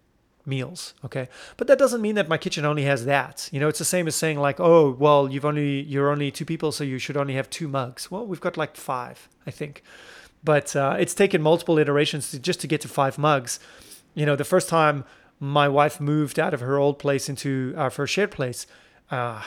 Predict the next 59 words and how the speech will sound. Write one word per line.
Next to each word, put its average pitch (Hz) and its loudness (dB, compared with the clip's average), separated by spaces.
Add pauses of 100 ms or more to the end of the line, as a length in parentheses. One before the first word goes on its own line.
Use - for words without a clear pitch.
(160)
man, 139 -8
she - -10
must 139 -8
have 143 -12
had 120 -10
thirty 156 0
mugs 185 -4
that 151 -8
we 151 -4
had 139 -4
to 139 -12
move. 156 -8 (640)
And 147 0
then 151 -2 (160)
I 147 2
asked 143 2
her 151 0
to 135 -4
trim 139 -6
that 135 -4
down 135 -2
and 127 -8
trim 147 -4
that 135 -2
down 127 -2
and 127 -6
trim 151 -4
that 135 -2
down 127 -6
and 127 -8
trim 147 -6
that 131 -4
down. 127 -6
And 147 0
we're 190 8
eventually 175 2
now 160 4
sitting 160 -4
at 139 -4
five 143 0
mugs 147 -2
because 147 -4 (400)
we 156 -4
never 196 2
use 185 -4 (140)
the 143 0
other 143 0
mugs. 165 -6
We 160 -4
never 220 -2
did. 220 -4 (200)
You 135 -10
know, 156 -2
they 185 2
were 185 2
a 180 2
waste 165 0
of 165 -6
space. - -2